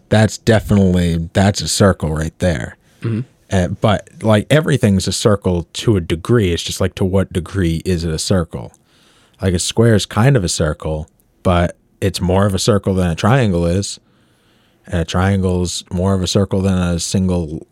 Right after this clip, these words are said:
Speaker 1: line from, on just one axis is. And then that's less of a circle than a dot.
Speaker 2: Mm-hmm.
Speaker 1: And art's kind of the same way, where you're like, "That's,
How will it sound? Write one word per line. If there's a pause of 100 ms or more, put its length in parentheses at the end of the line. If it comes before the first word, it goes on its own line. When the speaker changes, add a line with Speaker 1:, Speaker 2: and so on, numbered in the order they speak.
Speaker 1:
line (520)
from, (640)
on
just
one
axis
is. (920)
And (720)
then
that's
less
of
a
circle
than
a
dot. (800)
Speaker 2:
Mm-hmm. (1500)
Speaker 1:
And
art's
kind
of
the
same
way,
where
you're
like,
"That's,